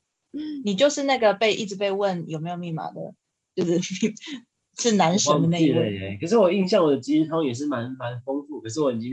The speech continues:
Speaker 3: 完全没有印象我写过什么。
Speaker 1: 那我真的就是个边缘人，所以我今天当主持人嘛，OK 啦。<laughs>
Speaker 2: 真的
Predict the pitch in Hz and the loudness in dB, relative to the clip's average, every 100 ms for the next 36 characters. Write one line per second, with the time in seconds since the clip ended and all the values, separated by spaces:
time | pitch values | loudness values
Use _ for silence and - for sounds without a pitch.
0 | 139 135 117 131 - 131 110 117 110 113 | -6 -6 -6 -6 -6 -6 -4 -4 -6 -8
1 | 110 110 - 107 - 107 107 - _ 247 | -10 -12 -12 -12 -8 -8 -10 -18 _ -4
2 | 220 190 185 196 202 202 208 220 190 175 | -4 -4 -6 -6 -4 -4 -4 -4 -4 -2
3 | 175 175 160 156 156 165 208 240 226 156 | -2 -2 -4 -6 -10 -4 0 2 2 0
4 | 185 208 220 220 247 254 175 - - 151 | -6 -6 -6 -4 -4 -6 -10 -10 -10 -8
5 | 160 156 160 156 - _ _ _ _ _ | -10 -8 -10 -10 -16 _ _ _ _ _
6 | 240 277 - 302 339 349 233 - - 277 | -4 -4 -2 2 2 2 0 -2 0 2
7 | 262 254 285 | 4 4 4